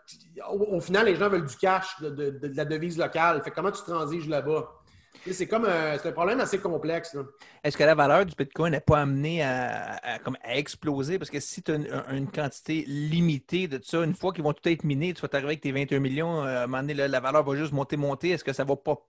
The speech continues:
Speaker 2: perdre un peu de, de, de, de, de, de sa puissance ou quoi ? Parce que la valeur va augmenter, puis t'auras pas moyen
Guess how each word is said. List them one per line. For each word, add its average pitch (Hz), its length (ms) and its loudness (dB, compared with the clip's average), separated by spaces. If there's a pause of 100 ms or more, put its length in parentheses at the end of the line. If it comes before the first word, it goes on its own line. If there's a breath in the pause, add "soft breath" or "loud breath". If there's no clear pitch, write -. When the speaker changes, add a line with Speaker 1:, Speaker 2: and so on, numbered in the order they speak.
Speaker 2:
perdre 175 540 4 (400 loud breath)
un 123 100 -2
peu 175 200 4
de, 147 120 4
de, 135 140 -2
de, 127 140 -6
de, 135 100 -12
de, 123 540 -16
de 127 40 -8
sa 127 160 -6
puissance 160 460 -2
ou 135 40 -2
quoi ? 185 160 2
Parce - 200 0
que 139 200 2
la 135 200 -4
valeur 143 280 6
va 147 100 8
augmenter, 143 280 6
puis - 60 -6
t'auras 151 220 8
pas 175 180 6
moyen 156 520 8